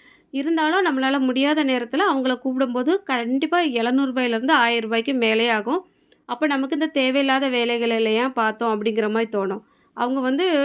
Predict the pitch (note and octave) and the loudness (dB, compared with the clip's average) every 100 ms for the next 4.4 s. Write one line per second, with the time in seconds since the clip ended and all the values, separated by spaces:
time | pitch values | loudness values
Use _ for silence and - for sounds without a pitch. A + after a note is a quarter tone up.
0 | D4 - B3 C4+ D4+ D4+ C#4 C#4+ C4+ C#4+ | -2 -2 -2 0 0 -2 0 0 0 -4
1 | C#4+ C4 B3+ B3+ C4 C#4 A#3+ - C4+ B3 | -2 -2 0 -2 -2 -2 -6 -6 -6 -2
2 | A3 G#3+ G#3 G#3 G#3+ A#3 B3 B3 B3+ A3+ | -2 -2 -4 -4 -2 -2 -2 -4 -2 -2
3 | A3 A#3+ A3+ A3 A3 G#3+ G#3+ G3+ G3 G3+ | 0 -2 0 0 0 -2 -2 -2 0 0
4 | G3 F#3+ F#3 F#3 | 0 0 -2 -6